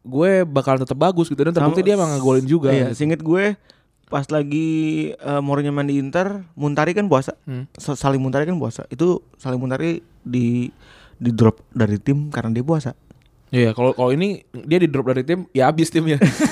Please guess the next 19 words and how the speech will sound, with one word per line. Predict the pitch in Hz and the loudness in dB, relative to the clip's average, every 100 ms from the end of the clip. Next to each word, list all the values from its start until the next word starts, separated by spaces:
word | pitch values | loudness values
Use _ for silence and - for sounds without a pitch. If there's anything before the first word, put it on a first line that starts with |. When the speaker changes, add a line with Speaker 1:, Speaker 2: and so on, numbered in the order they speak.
| 208 - | 0 2
Speaker 2:
<laughs> | 415 - - - - | 2 2 -4 -16 -4
Tapi | 170 | 2
akhirnya | 226 247 320 | 2 2 2
dia | 330 - _ | 0 0 _
tetap | 180 180 - _ _ | -6 -6 -10 _ _
Speaker 1:
Tetap, | 226 277 | -12 -4
Speaker 2:
gacor | 175 180 | -2 0
Speaker 1:
tetap. | 127 | -2
Speaker 2:
gak | 107 | -4
sih? | 131 - | -12 -8
Speaker 1:
Kalau, | 156 165 | -2 0
Speaker 2:
Ada, | 151 - | 0 -4
Speaker 1:
kalau | 170 170 175 | 0 2 4
Speaker 2:
apa | 165 | 2
ada | |
Speaker 1:
nih, | 151 | 0
Speaker 2:
fakta | 156 156 | -2 -4
yang | 151 147 | -4 -2
menarik? | 135 | -6